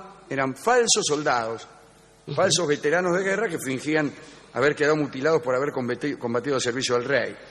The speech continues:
Speaker 1: Los, eh, malengres, que eran falsos, falsos enfermos,
Speaker 2: Enfermos.
Speaker 1: ¿no?
Speaker 2: Ujú.
Speaker 1: Este, bueno, incluso, eh, el, este, había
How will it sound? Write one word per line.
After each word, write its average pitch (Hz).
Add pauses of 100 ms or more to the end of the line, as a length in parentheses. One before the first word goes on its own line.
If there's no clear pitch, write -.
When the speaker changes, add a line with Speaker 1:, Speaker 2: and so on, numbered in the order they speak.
(400)
Speaker 1:
Los, 123 (380)
eh, 110 (380)
malengres, 156
que -
eran 123 (300)
falsos, - (180)
falsos 131
enfermos, 123
Speaker 2:
Enfermos. 117 (180)
Speaker 1:
¿no? 123
Speaker 2:
Ujú. 160 (180)
Speaker 1:
Este, 101 (480)
bueno, 101
incluso, 120 (300)
eh, 127 (160)
el, - (640)
este, - (720)
había 135